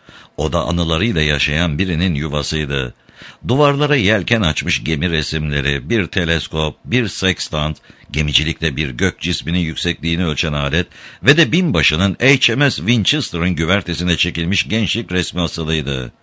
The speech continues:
Binbaşı dönmeden, "Şuna bakın." dedi. "Bu çocuğun neden deniz kuvvetlerinde olmadığını söyleyebilir misiniz?" Blocks pencereye yaklaştı. Evin önündeki kaldırımın kenarında bir fırıncının atlı arabası duruyordu.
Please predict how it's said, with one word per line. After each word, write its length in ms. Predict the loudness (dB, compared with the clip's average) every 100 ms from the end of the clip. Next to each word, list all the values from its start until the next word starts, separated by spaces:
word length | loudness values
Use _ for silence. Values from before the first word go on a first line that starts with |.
| _ _ _ _ _ -20 -18 0
Binbaşı 440 | 4 4 4 4
dönmeden, 520 | 2 4 2 2 0 -2 -6
"Şuna 340 | -2 0 0
bakın." 320 | 0 -2 -2
dedi. 320 | -2 -2 -4 -8 -18 _
"Bu 160 | 0 4
çocuğun 380 | 4 4 4 6
neden 320 | 6 4 4
deniz 260 | 4 2
kuvvetlerinde 560 | 2 2 4 4 4 4
olmadığını 540 | 2 2 2 2 2
söyleyebilir 640 | 2 2 4 4 4 2 0
misiniz?" 520 | -2 -2 -2 -4 -8 _ _ _ _ -20 -20 -16 -4
Blocks 360 | 2 2 2
pencereye 460 | 0 0 2 0 0
yaklaştı. 560 | 0 -2 -2 -2 -2 -2
Evin 300 | 0 0 0
önündeki 440 | 0 -2 -2 -2
kaldırımın 500 | -2 -2 -2 0 0
kenarında 680 | 0 0 -2 -2 -2 -2 0
bir 160 | 0 0
fırıncının 580 | -2 -2 0 0 0
atlı 340 | 0 -2 -2 -2
arabası 400 | 0 -2 -4 -4
duruyordu. 640 | -2 -2 -2 -4 -4 -6